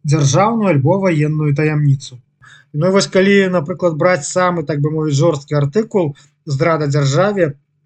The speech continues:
якія пасады займалі палітвязні на сваіх прадпрыемствах, э,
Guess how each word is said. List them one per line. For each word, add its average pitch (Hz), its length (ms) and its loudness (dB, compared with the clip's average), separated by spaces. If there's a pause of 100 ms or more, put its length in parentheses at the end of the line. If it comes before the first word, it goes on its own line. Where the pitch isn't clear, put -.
(420)
якія 165 320 0
пасады 196 480 0
займалі 151 400 0
палітвязні 160 640 0
на 151 80 -4
сваіх 156 320 -6
прадпрыемствах, 151 720 -4
э, 147 1040 0